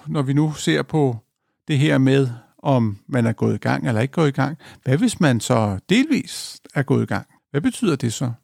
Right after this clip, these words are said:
Altså, jeg indrømmer da gerne, at, at min indgangsvinkel, det er, at det ikke må være påbegyndt.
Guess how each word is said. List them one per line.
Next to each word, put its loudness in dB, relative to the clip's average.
Altså, 0
jeg 4
indrømmer 2
da -4
gerne, 0
at, 0
at -2
min 2
indgangsvinkel, 0
det 2
er, 2
at 0
det 2
ikke 0
må 4
være 2
påbegyndt. -4